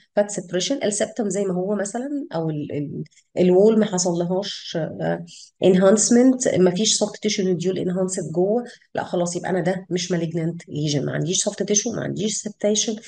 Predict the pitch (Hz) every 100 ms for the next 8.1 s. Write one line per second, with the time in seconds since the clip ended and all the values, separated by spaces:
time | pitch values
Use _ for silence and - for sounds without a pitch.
0 | - - 147 147 - - 185 185 202 190
1 | 190 202 185 175 175 - - 196 - 160
2 | 147 123 - - - _ _ _ _ _
3 | _ _ _ _ _ _ _ _ _ _
4 | - - _ - 190 170 180 175 185 185
5 | 170 156 175 170 170 - 151 165 170 151
6 | 147 180 - - 143 147 147 147 143 139
7 | - _ _ 160 170 147 131 - - 110